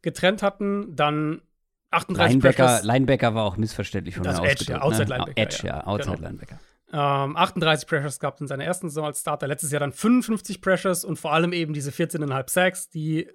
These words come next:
Speaker 1: sehen natürlich immer besonders gut aus, wenn man die am Verhandlungstisch anbringen kann. Ich würd sagen, guter Allrounder, guter Komplementärspieler auch zu T J Watt. Ist jetzt kein Schnäppchen, finde ich, für das, was wir von Highsmith bisher gesehen haben.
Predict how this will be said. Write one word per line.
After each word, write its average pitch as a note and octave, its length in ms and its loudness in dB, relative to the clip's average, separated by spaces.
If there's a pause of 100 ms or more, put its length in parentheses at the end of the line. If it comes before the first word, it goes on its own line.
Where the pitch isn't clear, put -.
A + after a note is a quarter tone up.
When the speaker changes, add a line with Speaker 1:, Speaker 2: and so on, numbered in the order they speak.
Speaker 1:
sehen D3+ 320 -6
natürlich C#3+ 280 -8
immer C#3+ 140 -8
besonders C#3+ 360 -2
gut D#3+ 160 -10
aus, D#3+ 260 -4
wenn D#3 120 -8
man D3+ 140 -6
die D3+ 240 -4
am C#3+ 100 -8
Verhandlungstisch D#3 640 -4 (800)
anbringen F#3+ 500 2
kann. F#3 240 4
Ich D#3+ 140 -2
würd G#3 120 2
sagen, F#3+ 300 4
guter F3+ 300 2
Allrounder, G#3+ 640 0 (260)
guter E3+ 260 0
Komplementärspieler E3 840 0
auch D#3+ 160 -2
zu - 140 -10
T D#3 120 -6
J C3 240 -6
Watt. F#3 200 0
Ist G3+ 180 -2
jetzt C#4+ 180 -2
kein F#3+ 180 2
Schnäppchen, A#3 640 -2
finde G#3+ 320 -4
ich, A3 80 -10
für F#3 140 -8
das, F3+ 200 -8
was E3+ 160 -6
wir E3+ 120 -8
von D#3+ 140 -8
Highsmith E3+ 340 -4
bisher D#3+ 260 -4
gesehen D3 280 -4
haben. F3+ 300 -4